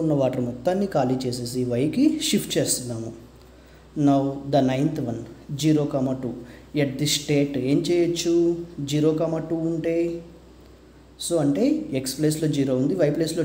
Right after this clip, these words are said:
టూ ఉంటే మనం షిఫ్ట్ చేసేయచ్చు కదా. So మనం ఇక్కడ ఏ ప్రాసెస్ అప్లై చేయొచ్చు? టూ comma జీరో. అంటే already త్రీ లీటర్ జగ్లో టూ liter of water ఉంది కాబట్టి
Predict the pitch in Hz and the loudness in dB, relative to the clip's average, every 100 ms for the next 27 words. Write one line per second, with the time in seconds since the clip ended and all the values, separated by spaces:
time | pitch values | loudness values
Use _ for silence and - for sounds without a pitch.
0 | 151 151 147 185 175 165 - - 214 190 | -2 0 0 0 -2 -2 -2 -2 -2 0
1 | 170 127 - 123 131 131 131 - - - | 0 -2 -4 -4 -2 -2 -4 -10 -16 -6
2 | 175 160 151 143 135 147 175 170 165 175 | -2 2 0 0 -2 -2 0 0 0 -2
3 | 156 160 156 160 156 - 160 156 160 - | 0 -2 0 0 0 -2 0 0 -2 -10
4 | - - - - - 214 202 165 143 139 | -14 -20 -20 -20 0 2 4 4 4 2
5 | 123 117 110 127 175 277 254 - - - | -2 -4 -6 -4 0 0 0 -8 -14 -20
6 | - - - - 123 127 156 185 175 151 | -20 -20 -16 -4 -2 -2 -2 -2 -2 2
7 | 143 143 143 135 127 127 123 131 120 127 | 4 4 2 0 0 0 0 -2 -2 -2
8 | 160 160 147 127 127 139 131 123 117 120 | -4 -4 0 0 0 -6 -4 -4 -4 -4
9 | 127 | -4